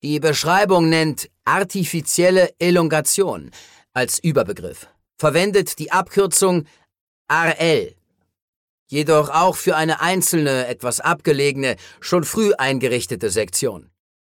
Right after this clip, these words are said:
Wieder verschaffte er ihnen problemlos Zugang.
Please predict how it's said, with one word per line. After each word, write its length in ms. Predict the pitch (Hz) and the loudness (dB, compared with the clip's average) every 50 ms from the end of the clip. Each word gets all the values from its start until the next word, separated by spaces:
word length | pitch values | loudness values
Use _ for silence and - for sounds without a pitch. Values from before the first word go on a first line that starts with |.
| _ _ _ _ _ _ _ _ _ _ _ _ _ _ _ _ _ _ _ _ | _ _ _ _ _ _ _ _ _ _ _ _ _ _ _ _ _ _ _ _
Wieder 480 | - 123 180 196 190 143 131 120 113 104 | -6 -4 -2 0 2 2 2 2 0 -2
verschaffte 560 | - 135 120 - - 151 143 139 - - 147 | -4 -6 -6 -4 -2 -2 -4 -4 -2 -2 0
er 100 | 131 120 | 0 0
ihnen 240 | 117 135 123 131 127 | -2 -4 -4 -6 -6
problemlos 720 | - - 113 - 127 135 127 120 107 104 101 92 - - | -6 -8 -8 -4 -2 0 0 0 -2 -6 -8 -10 -8 -8
Zugang. 440 | - - 139 - - - - - | -8 -8 -8 -12 -16 -20 -20 -20